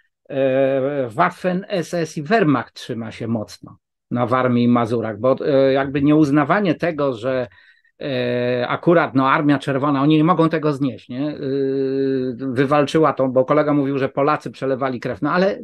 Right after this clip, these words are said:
to nie nasz wysiłek spowodował. Byliśmy za słabi, żeby pokonać Trzecią Rzeszę. E, także to jest, e, skandaliczne, ale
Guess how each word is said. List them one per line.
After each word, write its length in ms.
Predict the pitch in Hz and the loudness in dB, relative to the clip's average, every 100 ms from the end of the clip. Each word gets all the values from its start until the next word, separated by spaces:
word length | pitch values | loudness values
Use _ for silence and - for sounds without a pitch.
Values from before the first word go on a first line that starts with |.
| 180 | -6
to 100 | 202 | -4
nie 160 | 202 220 | -2 0
nasz 240 | 247 160 | 0 0
wysiłek 460 | 139 - 120 113 - | -4 -4 -6 -8 -10
spowodował. 680 | 110 104 92 101 101 - 117 | -10 -8 -8 -10 -12 -10 -2
Byliśmy 320 | 147 - 170 | -2 0 0
za 120 | 185 | 0
słabi, 420 | 185 226 196 143 | 0 0 2 2
żeby 220 | 123 120 | 0 0
pokonać 420 | 117 123 135 123 - | -2 -2 0 -2 -4
Trzecią 340 | 127 127 117 | -8 -6 -8
Rzeszę. 300 | 107 104 - _ _ _ _ _ - | -8 -12 -16 _ _ _ _ _ -4
E, 420 | 143 139 139 139 | 0 2 2 2
także 280 | 147 139 147 | 0 -2 2
to 140 | 165 | 4
jest, 380 | 165 151 - 151 | 2 0 -6 -2
e, 360 | 139 139 139 | 0 0 0
skandaliczne, 800 | 135 - 147 139 143 160 - 151 - | -2 -2 0 0 -2 -6 -4 -4 -2
ale 320 | 131 127 | 0 0